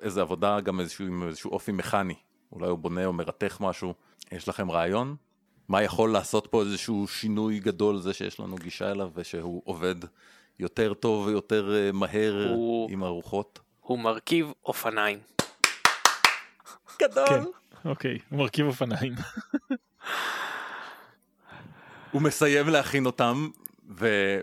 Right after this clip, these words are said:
Speaker 3: הוא, הוא ממש, הוא, הוא עושה שרשרת ממש דק-, זה, זה שרשרת שהיא מספיק דקה כדי ללבוש אותה מסביב לצוואר, אבל היא כל כך חזקה בזכות השיר.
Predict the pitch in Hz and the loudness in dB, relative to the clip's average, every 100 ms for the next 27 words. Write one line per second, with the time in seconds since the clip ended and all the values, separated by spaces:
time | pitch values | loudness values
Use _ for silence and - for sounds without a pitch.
0 | - - 120 120 139 135 135 147 160 - | -4 -10 -8 -6 -4 -4 -2 -2 -2 -4
1 | 156 147 135 151 - 180 185 165 190 190 | -2 0 0 -2 -2 -2 -2 0 -2 -2
2 | 160 185 185 180 170 160 170 160 151 - | -2 -2 -2 -4 -4 -4 -2 -2 -4 -4
3 | 160 - 190 190 170 151 - 165 160 190 | -4 -2 -2 -2 -2 -4 -4 -4 -2 0
4 | 180 160 143 151 185 160 131 160 165 160 | 0 0 0 0 -2 -2 -2 -2 -2 -2
5 | 123 117 151 110 110 104 104 - 135 135 | 0 2 2 2 0 0 -4 -2 0 0
6 | 110 - 127 117 101 - 120 - 110 104 | -2 0 0 0 -6 -10 -10 -6 -8 -6
7 | - 127 120 | -4 -4 -4